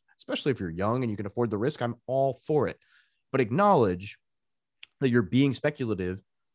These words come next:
and acknowledge that you're gambling, and don't pretend that it's sound investment advice. There was a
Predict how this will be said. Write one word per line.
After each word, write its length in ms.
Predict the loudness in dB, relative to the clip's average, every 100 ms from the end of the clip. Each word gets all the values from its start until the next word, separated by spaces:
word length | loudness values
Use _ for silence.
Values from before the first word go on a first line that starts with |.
| _ -4
and 100 | -2
acknowledge 400 | 0 0 0 0
that 140 | -2
you're 80 | -4
gambling, 720 | 0 0 0 -2 -8 -10 -14 _ _ _ _ 0
and 200 | 0 2
don't 300 | 2 2 -2
pretend 600 | -8 -8 -10 -4 -2 0
that 100 | -2
it's 160 | -4 -6
sound 300 | -4 -4 -6
investment 420 | -4 -4 -6 -10
advice. 380 | -12 -16 -20 -20 _ _ _ -8
There 100 | -4
was 140 | -2
a 120 | -4